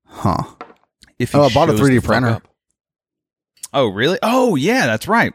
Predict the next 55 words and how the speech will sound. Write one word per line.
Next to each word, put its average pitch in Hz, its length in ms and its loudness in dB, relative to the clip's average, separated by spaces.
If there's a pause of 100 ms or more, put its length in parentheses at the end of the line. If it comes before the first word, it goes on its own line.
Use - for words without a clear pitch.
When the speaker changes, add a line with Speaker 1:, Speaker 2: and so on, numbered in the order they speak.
Speaker 2:
The, 117 380 2
there 156 120 2
was 139 120 2
one 147 120 -2
on 127 160 0
sale 147 420 -2
Speaker 1:
Yeah. 76 40 -6
Speaker 2:
or - 40 -6
something, 90 300 -8
right? 107 240 -4 (600)
Speaker 1:
Yeah, 127 240 4
Speaker 2:
What's 180 180 2
Speaker 1:
someone, 160 200 2
Speaker 2:
a- 139 40 4
Speaker 1:
uh, 110 300 4 (160)
in 123 60 0
the 117 80 2
Discord, 117 580 0
I 120 60 -2
forget 143 280 0
who 117 140 2
did 107 180 2
it. 107 180 0
They 113 100 0
posted 135 460 0
the 107 260 0
Ender 139 320 2 (580)
three 147 300 0
or 123 100 2
Ender 113 240 -2
two, 131 220 0
something 117 200 -4
like 120 100 0
that. 143 240 0 (340)
Speaker 2:
Ender? 104 400 -2
Speaker 1:
It - 20 -6
was 117 120 2
on 131 100 2
sale 139 200 2
for 113 200 0
Speaker 2:
It's 151 320 0
called 196 300 0
the 196 80 0
Ender? 180 100 -4
Speaker 1:
a - 40 -4
hundred - 0 -
fifty-seven 151 420 2
dollars. 101 460 0 (840)
Yeah. 113 220 2
Speaker 2:
Is 113 140 2
it 131 80 2
just 113 200 -2
the 123 100 2
letter 113 320 2
N? 101 400 -2